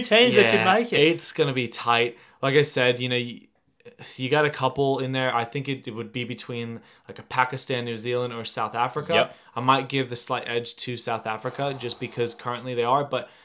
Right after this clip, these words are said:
Speaker 2: wouldn't count out those other two
Speaker 1: Yep.
Speaker 2: to sneak on in there.
Speaker 1: Well, with this format,
Speaker 2: Yeah.
Speaker 1: there's gonna be some big nations and some quality cricketers that miss out, but it should be a cracking one there. And Jono, following on from his two goals again on the weekend,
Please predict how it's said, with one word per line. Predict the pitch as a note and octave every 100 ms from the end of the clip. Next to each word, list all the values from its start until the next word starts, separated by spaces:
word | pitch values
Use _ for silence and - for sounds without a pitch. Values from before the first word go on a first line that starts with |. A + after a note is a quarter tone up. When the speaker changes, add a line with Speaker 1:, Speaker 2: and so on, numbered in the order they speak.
| _ _ _
Speaker 2:
wouldn't | C#3 C3
count | B2 A#2+ A#2
out | A#2 -
those | G#2+
other | G#2+ G#2+
two | G#2 G2
Speaker 1:
Yep. |
Speaker 2:
to | G2+
sneak | - A2+ G#2
on | G2 F#2+
in | F#2
there. | G2+
Speaker 1:
Well, | A#2
with | D#3+ D3+
this | C#3
format, | - B2+ B2 A2 B2+ A#2
Speaker 2:
Yeah. | G#2
Speaker 1:
there's | A#2+
gonna | B2 A#2
be | A#2
some | A2
big | G2 A#2+ A2
nations | G#2 G#2+ G#2 G#2 G2+
and | F#2+
some | - F#2
quality | A2 G#2 G2
cricketers | - F#2 F2+
that | F2+ F#2
miss | F2+ -
out, | F2 -
but | F2+
it |
should | - G2+
be | F2
a |
cracking | - - F#2+ F#2+
one | F#2 F#2
there. | G2+ - - -
And | C3
Jono, | D3 D#3 D3+
following | - E3+ F3 E3+
on | D3+
from | - C3+
his | A#2+ - _ _
two | - - F#3+
goals | E3+ C#3 A#2+
again | G#2 F#2+ G#2+
on | A#2
the | G2+
weekend, | F#2 F2+ - F2